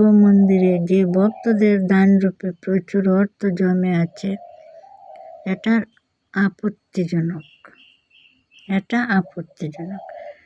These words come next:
তোমাদের সঙ্গে আমি একমত। কিন্তু কয়টি প্রশ্ন আছে।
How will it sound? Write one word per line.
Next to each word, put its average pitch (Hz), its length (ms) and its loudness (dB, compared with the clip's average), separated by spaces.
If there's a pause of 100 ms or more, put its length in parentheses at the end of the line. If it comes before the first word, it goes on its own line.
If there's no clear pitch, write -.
(140)
তোমাদের 240 560 2
সঙ্গে 202 460 2
আমি 190 400 2
একমত। 180 520 -6 (960)
কিন্তু 233 380 -2 (1300)
কয়টি 226 420 -2
প্রশ্ন 220 580 0
আছে। 196 420 -2